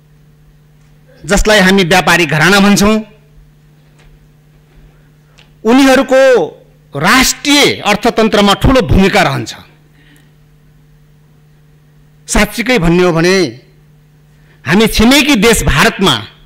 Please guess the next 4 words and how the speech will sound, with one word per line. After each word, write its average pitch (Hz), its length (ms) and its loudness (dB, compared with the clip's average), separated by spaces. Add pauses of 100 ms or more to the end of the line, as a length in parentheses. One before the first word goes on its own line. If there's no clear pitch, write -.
(1500)
रतन 196 360 0
टाटा, 170 380 -2 (2000)
जसलाई 247 680 0 (2750)
उद्योगपतिहरूको - 3250 -4